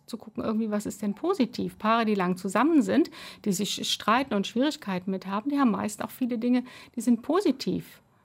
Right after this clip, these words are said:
Ob Freunde oder Familien und da auch mal den Blick drauf zu werfen und das auch zu sagen und wertzuschätzen. Das können wir gut miteinander und da sind unsere Stärken in dem Bereich.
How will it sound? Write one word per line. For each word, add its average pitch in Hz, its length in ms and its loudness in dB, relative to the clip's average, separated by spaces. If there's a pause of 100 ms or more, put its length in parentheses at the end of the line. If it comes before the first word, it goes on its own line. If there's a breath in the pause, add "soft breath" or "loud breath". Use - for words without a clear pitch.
(140)
Ob - 180 -12
Freunde 214 520 2
oder 180 180 0
Familien 220 560 4
und 240 180 0
da 247 140 4
auch 214 120 -2
mal 208 120 0
den 202 160 0
Blick 208 180 -2
drauf 190 340 0
zu 202 160 -4
werfen 185 220 -2
und 220 220 -6
das 233 140 -6
auch - 180 -4
zu - 160 -6
sagen 214 480 0
und 180 180 -4
wertzuschätzen. 202 800 -4
Das - 240 -2
können 262 260 6
wir 233 120 0
gut 269 400 0
miteinander 165 500 -4
und 180 160 -12
da 247 160 2
sind 254 160 0
unsere 208 380 0
Stärken 202 480 -4
in 165 180 -4
dem 165 140 -10
Bereich. - 480 -16